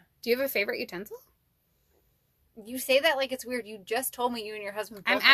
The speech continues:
Speaker 1: asking if
Speaker 2: favorite
Speaker 1: other people,
Speaker 2: utensil.
Speaker 1: I'm trying to def-, like, understand if other people are.
Speaker 2: Oh, yeah. Well, so we have, I, I've, I've home edited my entire life,
Speaker 1: Right.
Speaker 2: right? So I organize my kitchen drawers, and there's a section in my kitchen drawer for my favorite spatulas. Like,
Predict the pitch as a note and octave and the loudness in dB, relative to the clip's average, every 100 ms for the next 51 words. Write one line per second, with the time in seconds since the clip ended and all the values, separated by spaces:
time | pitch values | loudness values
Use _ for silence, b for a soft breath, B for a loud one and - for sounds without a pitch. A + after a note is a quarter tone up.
0 | C#4+ D#4+ D4 A#3+ A3+ A3+ B3 A3+ G#3+ A3 | 6 0 -6 -4 -2 -2 -2 -2 0 0
1 | A3 B3+ A3+ A#3 A3+ G#3+ G3+ - _ _ | -2 0 0 0 -4 -4 -10 -12 _ _
2 | _ A3 F#3 - G#3 G3 F3+ A3+ G3+ F3 | _ -4 -4 -2 -2 -2 -2 0 0 -2
3 | - G3 F3 G3+ F3+ - D#3+ F4+ C#4 C4+ | -6 -4 -4 -6 -8 -2 4 4 4 0
4 | D#4+ D#4+ F4 D#4 C4 B3+ A3 - B3 A#3+ | -2 2 4 4 4 4 0 -4 -4 -2
5 | - A#3+ - A#3 A3+ G#3+ G#3 G#3+ G#3+ G3 | -4 -4 -4 -8 -6 -6 -6 -6 -6 -8
6 | F#3+ G3 F#3 F3+ F#3+ C#4 A3 F#3+ A#3+ C4+ | -8 -6 -4 -4 -4 -4 0 2 2 0
7 | - - A3 G#3 - G3+ G#3+ G#3+ G#3+ - | -4 0 2 2 0 -4 -4 -4 -8 -12
8 | G#3+ G3+ F#3 F3+ G#3 - - G3 G3 F#3+ | -16 -14 -10 -4 -4 -4 -10 -8 -8 -8
9 | F#3+ - F#3 - A3+ A3 G3+ F#3+ F#3 G3 | -8 -6 -6 -6 -8 -8 -8 -8 -8 -12
10 | G3+ F3+ F3+ F#3+ - G3 F#3 F#3 - F#3 | -10 -6 -4 -4 -6 -8 -6 -8 -8 -6
11 | F3 - - F3 F3+ - - F#3+ - F#3 | -6 -10 -8 -6 -6 -8 -8 -8 -8 -6
12 | - | -8